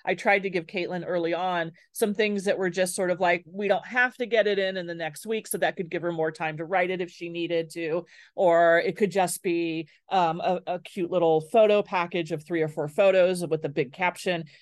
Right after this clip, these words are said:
And that way you sort of, um, you, you kind of take the pressure off of it being, like, something that must run in the next issue, um, in order to be relevant and timely. You know what I mean?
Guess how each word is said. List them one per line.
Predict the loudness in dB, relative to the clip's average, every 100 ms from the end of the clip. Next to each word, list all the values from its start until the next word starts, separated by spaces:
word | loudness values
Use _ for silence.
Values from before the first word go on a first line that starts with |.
| _
And | -4 -4 -4
that | 0 2
way | 4 2
you | 0
sort | -2 0 2
of, | 2
um, | 0 -2 -4
you, | -8 -10 -12
you | -16 -12 -12
kind | -2 0 0
of |
take | 0 0
the | -2
pressure | -2 -2 0 2
off | 2 2
of | 0 2
it | 0 _ _
being, | 2 2 2
like, | -2 -4
something | -6 -6 -4 -4
that | -2
must | -2 -2 -2
run | 0 0 -2
in | -4
the | -4
next | -4 -6 -4
issue, | -6 -4 -6 -4 -6 -8
um, | -8 -8 -8 -10 -8
in | -4 0
order | 0 0
to | -4
be | -8 -6 -8 -6
relevant | -4 -2 -2 -4 -8
and | -10
timely. | -8 -10 -8 -12 -12 _ _ -12
You | -8
know |
what | -6
I |
mean? | -4 -8